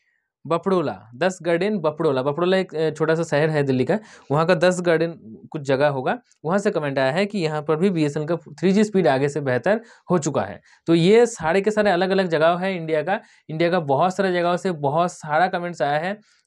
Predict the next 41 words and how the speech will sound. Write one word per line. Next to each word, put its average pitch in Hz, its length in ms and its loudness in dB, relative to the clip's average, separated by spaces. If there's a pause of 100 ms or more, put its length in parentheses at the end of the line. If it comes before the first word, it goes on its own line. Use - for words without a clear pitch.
जो 143 160 -8
कि 170 100 -6
मैंने 165 160 0
आपको 156 240 0
बता 170 240 2
दिया 160 200 2
है, 190 200 -6 (340)
ठीक 214 140 -2
है। 160 80 4
तो 165 160 0
अगर 185 380 4
आपके 202 480 0
एरिया 220 280 0
पे 220 180 -2
बीएसएनएल 180 420 -4
का 196 80 0
फ़ोर 175 260 0
जी 190 120 2
स्पीड 185 460 -4 (840)
आ 165 180 4
गया 196 220 4
है, 170 280 -2 (120)
दूसरों 190 340 0
को 202 80 -2
कोई 196 120 2
कमेंट 170 260 -4
करके 165 140 -2
बता 151 200 0
रहा 151 100 4
है 165 100 0
लेकिन 175 200 -2
आपको 185 280 0
नहीं 175 160 2
मिल 160 140 0
रहा 156 80 2
है, 185 60 2
तो 202 80 2
आपको 170 240 0
क्या 165 140 2
करना 160 200 0
है? 190 100 0